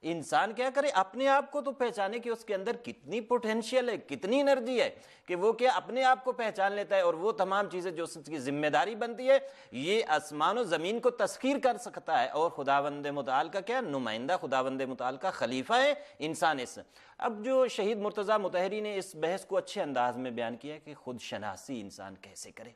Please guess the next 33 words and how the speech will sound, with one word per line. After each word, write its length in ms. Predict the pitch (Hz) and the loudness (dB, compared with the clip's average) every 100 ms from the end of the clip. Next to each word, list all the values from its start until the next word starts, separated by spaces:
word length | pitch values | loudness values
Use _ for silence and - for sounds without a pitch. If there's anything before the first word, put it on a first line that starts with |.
| - | -12
خود 160 | 220 | -8
شناسی 380 | 254 247 240 233 | -4 -4 -6 -10
کو 100 | 214 | -12
کیا 200 | 202 208 | -4 -2
کہتے 300 | 131 104 95 | -2 -6 -8
ہیں، 80 | 98 _ _ - - | -12 _ _ -20 -14
اس 180 | 135 - | -12 -6
کی 160 | 208 165 | 0 2
اہمیت 400 | 151 190 214 214 | 2 2 0 0
پہ 100 | 165 | 0
مولا 300 | 139 143 139 | 2 2 2
کائنات 500 | 143 131 151 202 - | 2 0 2 0 -4
کی 120 | 139 139 - - | -10 -12 -20 -10
مختلف 340 | 123 - 139 120 | -10 -4 -2 0
روایات 460 | 117 113 127 180 | 2 4 4 2
لائیں۔ 240 | 165 147 165 | -2 -4 -4
کہتے 300 | 151 143 170 | -8 -10 -10
ہیں 80 | 185 | -10
کہ 200 | 185 - _ | -10 -12 _
تعجب 440 | - 120 127 226 | -18 -16 -10 -6
ہوتا 240 | 208 214 214 | -4 -2 -2
ہے 80 | 185 | -2
انسان 400 | 160 160 151 139 | 0 4 4 2
پہ 160 | 101 - _ _ _ | -8 -12 _ _ _
کہ 100 | 196 | -2
اس 180 | 214 214 | -2 -4
کی 100 | 214 | -2
کوئی 220 | 233 226 | -2 -2
عام 440 | - 165 220 247 247 - | 0 4 4 4 0 -2
چیز 280 | 226 233 | -2 0
گم 220 | 170 240 247 | 4 6 6
ہو 100 | 202 | 4
جائے 240 | 175 214 | 4 4